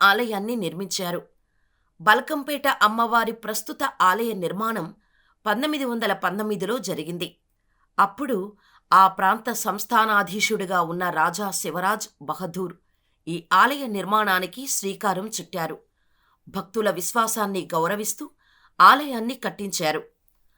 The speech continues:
ఆలయంలో అమ్మవారు స్వయంభూమూర్తిగా వెలిశారు.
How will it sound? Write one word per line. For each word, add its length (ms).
ఆలయంలో 760
అమ్మవారు 540
స్వయంభూమూర్తిగా 1120
వెలిశారు. 540